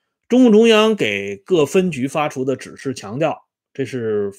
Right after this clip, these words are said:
反动派在东北要打内战，收编土匪，勾结日本人，制造了著名的张新夫惨案，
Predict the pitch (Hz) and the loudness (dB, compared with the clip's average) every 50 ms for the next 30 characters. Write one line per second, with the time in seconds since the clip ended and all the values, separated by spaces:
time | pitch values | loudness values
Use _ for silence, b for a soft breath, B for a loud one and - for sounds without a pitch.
0 | - - - _ _ _ _ _ _ _ _ _ - - - 127 127 135 185 190 | -20 -20 -20 _ _ _ _ _ _ _ _ _ -10 -4 -4 -2 0 0 0 0
1 | 165 175 180 165 131 127 127 139 127 117 - - 165 170 147 107 82 80 104 127 | 2 2 2 2 2 2 2 2 0 2 0 -2 -2 0 -2 -2 -4 -4 -6 -6
2 | 127 - - 104 92 110 123 143 143 120 147 160 139 - - _ _ _ _ _ | -6 -6 -8 -12 -10 -8 -4 -2 -2 0 0 0 -2 -2 -8 _ _ _ _ _
3 | _ _ _ _ _ _ _ _ _ _ _ - - - - 208 202 202 175 190 | _ _ _ _ _ _ _ _ _ _ _ -12 -4 4 6 8 8 8 6 4
4 | 180 180 170 - - 165 165 - 107 - - - _ _ _ _ _ _ _ 202 | 2 2 -2 -6 -10 -10 -10 -10 -12 -14 -16 -20 _ _ _ _ _ _ _ 6
5 | 202 196 185 156 151 156 170 175 151 120 107 92 95 98 98 _ _ _ _ _ | 6 6 6 4 0 0 0 -2 -6 -8 -8 -12 -14 -18 -20 _ _ _ _ _
6 | _ _ _ _ _ - 233 196 151 165 170 160 147 131 113 101 98 - _ _ | _ _ _ _ _ -10 -10 -8 -4 -2 0 0 0 0 -2 -6 -10 -12 _ _
7 | _ _ _ _ - 233 196 151 127 110 113 139 139 120 110 - 160 151 160 151 | _ _ _ _ -4 -4 -2 -2 -2 -4 -4 -4 -4 -4 -4 -4 -4 -6 -4 -6
8 | 151 160 156 147 156 156 160 - - - 101 98 127 151 - | -6 -8 -8 -8 -10 -12 -12 -12 -14 -14 -14 -14 -14 -14 -16